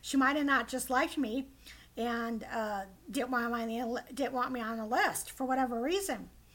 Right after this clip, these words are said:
Um, so anyway, so, so I, I was gonna go and in the dream meet my former co-, she's a former coordinator. This is two thousand and thirteen.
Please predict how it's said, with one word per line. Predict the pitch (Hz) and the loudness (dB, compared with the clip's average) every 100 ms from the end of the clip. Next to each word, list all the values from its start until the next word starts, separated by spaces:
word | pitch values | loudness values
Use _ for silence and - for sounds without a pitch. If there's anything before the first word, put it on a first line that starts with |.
| - - - - | -20 -20 -8 2
Um, | 294 - 359 339 269 - - - - - - - - - - - | 6 8 6 2 -6 -14 -20 -20 -20 -20 -20 -14 -10 -10 -12 -8
so | - 349 | 0 4
anyway, | 392 466 359 294 311 | 6 6 6 6 2
so, | 311 359 339 339 330 330 - - - - - - - - - - - - - - - - - - - - - - - - - - - - | 2 6 10 10 10 8 2 -14 -20 -20 -20 -20 -20 -20 -20 -20 -20 -20 -20 -20 -20 -20 -20 -20 -20 -20 -20 -20 -20 -20 -20 -20 -20 -8
so | - 392 339 359 | 6 10 12 10
I, | - 277 285 | 6 4 4
I | 262 302 | 4 4
was | 359 359 | 4 4
gonna | 392 381 | 2 4
go | 330 311 311 311 | 6 6 6 6
and | 262 269 285 285 277 247 - - - - - - - - | 6 4 4 4 2 0 -4 -14 -20 -20 -20 -20 -20 -6
in | 269 | 0
the | 294 | 0
dream | 311 302 302 294 | 2 0 2 2
meet | 285 294 | 2 2
my | 262 269 269 | 0 0 0
former | 302 302 269 | 0 2 2
co-, | 247 - 302 208 | 0 -2 -2 -2
she's | - 302 | -6 -6
a | |
former | 311 320 302 285 277 208 - - - - - | -2 0 4 4 2 0 -8 -20 -20 -20 -20
coordinator. | - 320 311 302 311 302 302 - - - - - - | -2 4 6 6 4 4 2 2 -6 -20 -20 -20 -10
This | 262 320 | -6 -2
is | 403 381 | -2 -2
two | 311 | 0
thousand | 262 247 240 226 | 0 0 -2 -4
and | 220 | -4
thirteen. | 240 - - 320 294 269 | -6 -6 -2 2 2 2